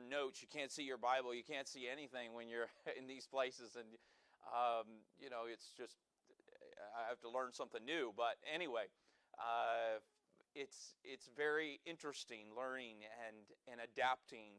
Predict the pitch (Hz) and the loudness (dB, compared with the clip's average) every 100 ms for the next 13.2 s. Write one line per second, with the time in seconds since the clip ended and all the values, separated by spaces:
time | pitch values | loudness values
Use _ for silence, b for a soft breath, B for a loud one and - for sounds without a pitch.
0 | - - 110 117 120 123 123 120 120 120 | -20 -14 -8 -2 -2 -2 -4 -4 -8 -8
1 | 110 123 131 123 110 90 107 113 117 123 | -4 -2 -4 -6 -8 -12 -8 -6 -4 -6
2 | - 120 123 120 120 - 107 104 113 113 | -12 -10 -6 -4 -4 -8 -10 -10 -6 -6
3 | 101 b b b 120 - 127 117 - 101 | -6 b b b -4 2 0 0 -6 -12
4 | 82 _ b b b b - 113 113 110 | -14 _ b b b b -6 2 6 6
5 | 107 104 95 _ _ _ 113 110 117 127 | 4 -2 -18 _ _ _ -8 -6 -4 -2
6 | 120 113 _ _ 107 110 110 _ - 110 | -4 -6 _ _ -20 -20 _ _ -20 -16
7 | - 127 131 139 139 170 180 156 127 113 | 0 2 4 2 4 2 2 -4 -2 -2
8 | - 120 101 98 - 120 110 _ - 131 | -4 -6 -6 -10 -4 -2 -2 _ -2 -2
9 | 147 160 160 175 165 147 120 - - - | -2 -6 -4 4 6 6 2 -6 -16 -12
10 | 151 135 160 180 226 233 - 170 151 139 | -8 2 2 2 -2 -6 -8 -12 -10 -4
11 | 147 151 139 120 139 165 190 - 143 156 | -2 -2 -4 -4 -2 0 -4 -2 0 0
12 | 165 127 131 135 123 117 - 120 107 - | 0 0 -2 -2 -10 -10 -10 -6 -6 -6
13 | - | -14